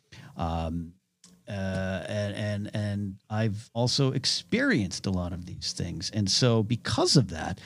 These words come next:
um, and I don't talk about it often here on Force Center. I'll make a joke about I like the biker scouts 'cause I like, uh, you know, police motorcycles or something like that, you know, it comes up. But, but it, um, it, it, it, it allows me to,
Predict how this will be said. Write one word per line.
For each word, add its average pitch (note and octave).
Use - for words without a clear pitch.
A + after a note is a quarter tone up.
um, B2
and C#3
I D3
don't F3
talk -
about B2+
it B2
often B2
here F#2+
on -
Force -
Center. F#2+
I'll D3
make C3+
a A2+
joke A#2+
about G2+
I G2
like G2
the -
biker G2+
scouts F#2+
'cause G2
I F#2
like, F#2
uh, G2
you F2+
know, F2
police B2
motorcycles F#2
or G2
something -
like F2+
that, B2
you G2
know, F#2
it F2+
comes G2
up. F#3
But, B2+
but C#3
it, D3+
um, C3+
it, E3+
it, F3
it, E3+
it E3
allows D#3+
me D#3+
to, C3+